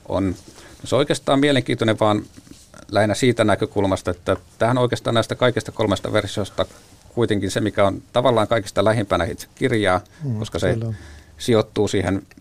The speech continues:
Speaker 1: siihen tiettyyn oman aikakauteensa viisikymmentä-luvun puoliväliin, ja sitten se seuraa niin kuin, tavallaan niin kuin, siinä on kaikki nämä hahmot ja muut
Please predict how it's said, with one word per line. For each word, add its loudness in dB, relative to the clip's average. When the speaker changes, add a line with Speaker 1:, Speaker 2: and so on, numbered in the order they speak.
Speaker 1:
siihen -4
tiettyyn -2
oman 0
aikakauteensa 0
viisikymmentä-luvun -4
puoliväliin, 0
ja -14
sitten -10
se -8
seuraa 0
niin -4
kuin, -6
tavallaan -2
niin -6
kuin, -10
siinä -6
on -4
kaikki -4
nämä -2
hahmot 2
ja -2
muut -2